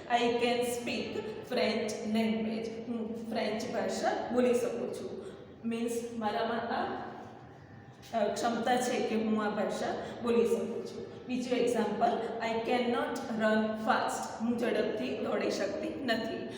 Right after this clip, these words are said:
મારા કરતાં તે કદાચ ઝડપથી દોડી શકતી હશે, but I can't run fast. પણ હું ઝડપથી દોડી શકતી નથી. આ વાક્યમાં અક્ષમતાનો ભાવ રજૂ થાય છે.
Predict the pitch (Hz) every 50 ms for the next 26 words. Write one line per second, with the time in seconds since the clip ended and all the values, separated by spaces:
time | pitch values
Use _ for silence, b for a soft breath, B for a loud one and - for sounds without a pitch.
0 | B B B 233 226 214 214 214 214 220 214 220 220 220 220 220 220 214 214 214
1 | 208 202 214 208 208 214 214 208 208 208 - 226 208 214 214 220 220 214 214 208
2 | 208 - - - - - - - - - - - B B B B B 226 214 220
3 | 226 214 226 - 247 226 233 247 254 247 - - - 220 202 - 214 214 214 220
4 | 226 - - - 262 214 175 - - - - - - - 240 214 220 214 214 214
5 | 214 220 - B B B B B - 233 220 214 208 - - 226 220 214 208 202
6 | 208 208 - - 233 220 208 214 - 214 202 202 180 - - - - - - -
7 | - - 233 226 226 214 202 226 - 247 240 226 226 254 262 - - - 220 226
8 | 254 254 254 247 - 254 233 214 208 220 220 214 214 208 196 - 196 196 202 202
9 | 202 196 - 233 240 - - - - - - - - - - 330 392 403 - -